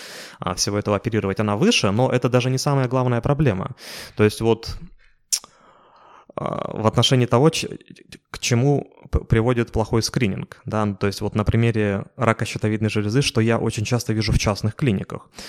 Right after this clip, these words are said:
То есть, а, вот делают узи.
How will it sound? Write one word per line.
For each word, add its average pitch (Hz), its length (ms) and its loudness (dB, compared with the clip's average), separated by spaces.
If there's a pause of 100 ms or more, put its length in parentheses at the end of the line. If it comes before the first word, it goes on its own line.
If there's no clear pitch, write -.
(180)
То 98 140 0
есть, 95 300 -4
а, 95 120 0
вот 95 360 -8 (920)
делают 151 380 6
узи. 98 340 -2